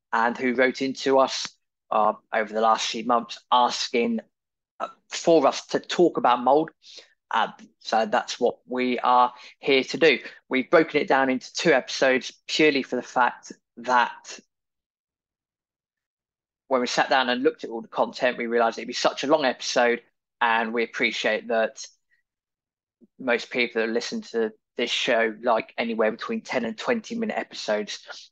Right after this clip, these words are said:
and, uh, there's probably about forty minutes of content here, hence why we have split it down. So let's look at mold. Let's look at the causes of mold, and also let's look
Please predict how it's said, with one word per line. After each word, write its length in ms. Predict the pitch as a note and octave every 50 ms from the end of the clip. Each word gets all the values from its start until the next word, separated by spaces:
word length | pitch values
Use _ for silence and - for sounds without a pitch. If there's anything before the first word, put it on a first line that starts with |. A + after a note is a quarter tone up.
| _ _ -
and, 340 | A3 A3 A3 G#3+ G#3 G#3 -
uh, 160 | A3+ G#3 G3+ - -
there's 220 | G#2 G#2 - -
probably 340 | - - - B2 G#2+ G#2+ A2
about 320 | G#2+ - A#2 G#2+ G#2 G2
forty 320 | - - - C#3+ C#3+ D3+ D3
minutes 300 | E3 D#3+ D3 C#3+ - C#3
of 80 | -
content 440 | - - C#3+ C3+ - - C3 A#2+ A2
here, 280 | B2 A2+ A2+ A2 G#2+ - - - - _ -
hence 300 | - B2+ A2+ G#2+ - -
why 160 | B2 A2 A2
we 320 | A2 A2 A2+ A2+ A2 A2+
have 420 | G#2 - - - B2 A#2 A2 - - - _ _ _ _ _ _
split 480 | - - - - - - B2 - - -
it 100 | - -
down. 260 | - C#3 A#2+ G#2 G2 - - _ _ _ _ _ _ _ _ _ _ _ _ _ _ _ _ _ _ _ _ _ _ - - - - - -
So 160 | - - F3+ - - - - - _ -
let's 400 | E3+ G#3 G#3 - G3 - - -
look 520 | F3 F3 F3+ F#3 - - _ - - - - _ _ -
at 420 | E3 E3 - - - - - - - - -
mold. 400 | C#3+ D#3 D#3 F3 G3 G#3+ A3 D#3
Let's 180 | D3 D#3 - -
look 120 | E3+ D#3+
at 80 | - -
the 80 | D#3+ -
causes 760 | - - - F#3 F#3 G3+ G3+ - - D3 C#3 B2+ - - - _ _ _ _ _ _ -
of 220 | D3 C#3 B2+ - -
mold, 400 | C3 B2+ C3+ C#3 D3+ E3+ F3 - _ _ _ _ _ _ _ -
and 320 | C#3+ C#3+ C#3+ D3 D3 C3+ - -
also 500 | D#3+ D3+ C#3+ - - - D#3 C#3 C#3 C#3
let's 480 | C3+ D3 D#3+ D#3 - - - - -
look 640 | D#3 D3 C#3+ D3 D3+ D3+ - - _ _ - - -